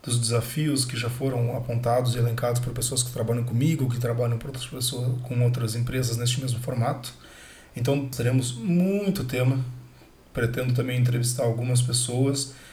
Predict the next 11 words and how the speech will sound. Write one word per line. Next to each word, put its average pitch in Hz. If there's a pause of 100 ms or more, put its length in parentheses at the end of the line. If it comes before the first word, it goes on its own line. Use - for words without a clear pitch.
(140)
e 131
eu 127
quero 135
tornar 139
esse 135
podcast 127
muito 139
interessante 131
pra 131
todo 151
mundo 135